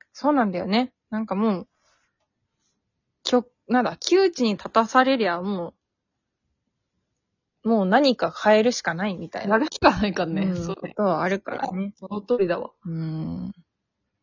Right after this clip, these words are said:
Speaker 2: いいなぁ、自分でその出勤時間決めれんの。
Speaker 1: いいね。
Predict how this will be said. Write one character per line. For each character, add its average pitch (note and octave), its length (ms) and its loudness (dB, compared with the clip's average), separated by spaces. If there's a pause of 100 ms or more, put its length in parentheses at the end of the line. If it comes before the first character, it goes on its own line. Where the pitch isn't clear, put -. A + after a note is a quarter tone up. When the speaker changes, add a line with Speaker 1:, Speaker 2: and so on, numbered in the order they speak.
(540)
Speaker 2:
い A3 220 -6
い F3 40 -6
な D3+ 400 -12
ぁ、 - 40 -16
自 D#3+ 200 -14
分 E3+ 220 -10
で F#3 80 -12
そ - 120 -12
の F3 80 -8
出 - 220 -12
勤 E3 160 -8
時 F3 140 -16
間 - 220 -12
決 - 120 -16
め E3 100 -10
れ E3 120 -10
ん E3 60 -14
の。 E3 40 -20 (320)
Speaker 1:
い G#3 180 4
い A3 40 8
ね。 F#3+ 580 2